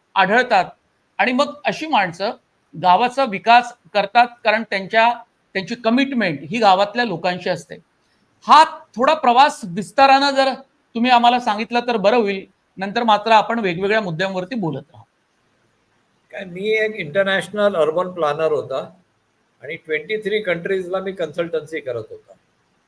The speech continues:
Speaker 2: आणि जेव्हा ते मी डेव्हलप्ड कंट्रीजमध्ये काम करत होता तेव्हा मी पाहिलं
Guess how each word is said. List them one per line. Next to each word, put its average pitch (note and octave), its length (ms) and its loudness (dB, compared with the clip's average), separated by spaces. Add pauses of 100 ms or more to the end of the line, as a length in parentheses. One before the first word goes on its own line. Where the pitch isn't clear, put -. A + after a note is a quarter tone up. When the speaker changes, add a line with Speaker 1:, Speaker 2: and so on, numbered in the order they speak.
(640)
Speaker 2:
आणि E3 160 -10
जेव्हा E3+ 360 0
ते A#3+ 180 -8
मी A3+ 280 -8
डेव्हलप्ड G3+ 520 -2
कंट्रीजमध्ये G#3 640 -4
काम F3+ 280 -6
करत F#3 340 -8
होता F#3 260 -6
तेव्हा F#3 340 -8
मी G3 100 -12
पाहिलं D3+ 580 -2